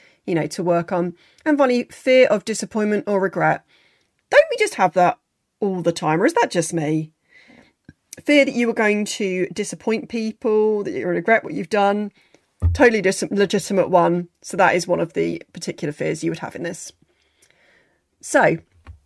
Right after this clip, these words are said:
um, how to identify and name your specific fear.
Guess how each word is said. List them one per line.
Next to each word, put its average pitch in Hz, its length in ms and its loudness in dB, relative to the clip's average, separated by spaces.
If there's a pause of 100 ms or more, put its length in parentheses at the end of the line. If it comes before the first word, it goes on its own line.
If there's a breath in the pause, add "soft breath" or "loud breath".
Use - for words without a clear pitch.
(540)
um, 220 340 2 (240 soft breath)
how 302 220 2
to 254 200 0
identify 226 420 2
and 214 180 -2
name 277 220 2
your 247 80 0
specific - 500 -10
fear. 165 300 0